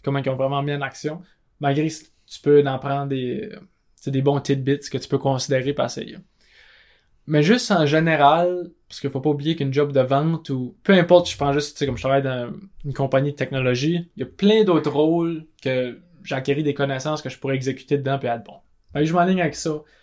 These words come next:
C'est un livre que je peux recommander à tout le monde, c'est par Dale Carnegie ou Carnegie, How to Win and Influence People. Ça sonne un petit peu trompeur, là. Ça, c'est pas, c'est pas un manipulateur ou rien, mais je pense que c'est rien que ça parle de base, c'est comment être un bon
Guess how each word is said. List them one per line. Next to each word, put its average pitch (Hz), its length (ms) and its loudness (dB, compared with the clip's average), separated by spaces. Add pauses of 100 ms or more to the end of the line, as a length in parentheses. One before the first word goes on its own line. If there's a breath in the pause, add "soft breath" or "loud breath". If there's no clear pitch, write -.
(420 soft breath)
C'est - 140 -2
un 190 60 4
livre 190 220 4
que 165 60 -2
je - 80 -12
peux 170 120 0
recommander 147 420 0
à 151 80 2
tout 147 100 -8
le 143 80 -6
monde, 160 260 -2
c'est 131 480 -2
par 127 320 -4
Dale 160 460 2 (360)
Carnegie 143 680 0
ou - 20 -6
Carnegie, 147 560 -2
How 143 180 4
to 147 100 6
Win 151 220 2
and 139 80 -2
Influence 139 440 -4
People. 143 440 -2 (540 soft breath)
Ça 131 80 0
sonne 160 120 2
un 151 60 0
petit 147 100 -8
peu 151 120 0
trompeur, 139 500 -4
là. 165 140 -12
Ça, 131 240 -4
c'est - 180 -4
pas, 143 400 2
c'est - 100 -20
pas 160 60 4
un 160 60 2
manipulateur 135 640 2
ou - 20 -2
rien, 139 160 0
mais 123 240 -8 (960 soft breath)
je - 80 -20
pense 151 200 4
que - 60 -6
c'est 143 80 4
rien 143 260 0
que - 100 -18
ça - 300 -10
parle 147 240 4
de 135 80 8
base, 143 400 4
c'est - 100 -12
comment 135 200 -2
être 147 100 0
un 135 100 4
bon 143 400 2